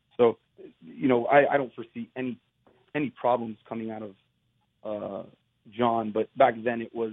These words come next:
you know, you gotta, you gotta sometimes go through the experience. Remember that John was,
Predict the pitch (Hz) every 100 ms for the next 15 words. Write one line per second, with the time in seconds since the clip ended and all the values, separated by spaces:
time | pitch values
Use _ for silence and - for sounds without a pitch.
0 | 107 120 113 104 _ _ _ _ - 147
1 | 180 185 175 - 165 165 147 147 139 135
2 | 131 123 110 - 135 - 135 120 110 175
3 | 139 156 156 117 135 139 _ _ _ 117
4 | 131 180 226 156